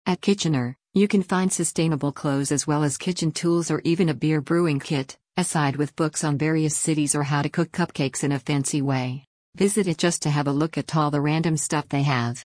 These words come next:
Some pieces are incredibly unexpected and you can find an unforgettable souvenir from Zurich there or the perfect gift for your relatives. Watch your wallet, it's not cheap and you can quickly get to the stage where you just want to buy everything they have. The mall that has it all,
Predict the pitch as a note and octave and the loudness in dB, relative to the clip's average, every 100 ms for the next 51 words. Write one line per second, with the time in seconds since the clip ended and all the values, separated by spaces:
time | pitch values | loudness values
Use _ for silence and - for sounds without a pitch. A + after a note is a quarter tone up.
0 | _ _ - - G#3+ A3 F3+ F3+ D#3+ D3 | _ _ -10 0 2 2 2 2 0 0
1 | D3 C#3+ C#3+ F3 E3+ D#3 C#3 D3 D#3 - | 0 0 0 0 0 0 0 0 0 -2
2 | D#3 D3 D3+ C3+ D3+ D3+ D#3 - D#3+ D3+ | -2 0 0 0 0 0 -2 -2 -2 0
3 | C#3+ - F#3 G#3 F#3+ E3+ D#3+ D3+ C#3+ E3 | 0 0 0 0 0 0 0 -2 0 0
4 | D#3 C#3+ C#3+ C#3 D3+ C#3+ E3 D#3+ D#3 - | 2 2 2 0 -2 0 2 2 0 0
5 | D3+ D3+ C#3+ - F3+ F3 - - D#3 - | 0 0 -2 -2 -2 -2 -4 -2 -2 -2
6 | D3+ C#3 C3 C3+ C#3 C#3 B2+ C3+ - _ | -2 0 0 0 0 -2 -4 -6 -10 _
7 | _ _ - F#3 G3+ - C#3+ C#3 C3 B2 | _ _ -2 0 0 0 0 0 0 -2
8 | - - _ - G3+ - G3 G3+ - F#3+ | -6 -12 _ -2 0 2 2 0 -2 -2
9 | D#3+ D3 D3+ D3+ C#3+ - F#3 E3+ C#3+ D#3 | 0 0 0 -2 -2 -2 -2 -2 0 -2
10 | - F3+ C#3+ - D3 C#3+ D3 C#3+ C#3+ D3+ | -2 -2 -2 0 -2 0 0 0 0 -2
11 | - E3+ D3+ D3+ C#3+ - D#3 E3 D3+ D3 | 0 0 0 0 -2 -2 -2 0 0 0
12 | C#3+ C#3 C3+ B2 A2 - _ _ - F#3 | 0 0 -2 -4 -6 -12 _ _ 0 2
13 | F#3 G3+ F#3 D#3+ D3+ D#3+ D3 C3 B2+ | 4 2 0 0 0 0 0 -2 -6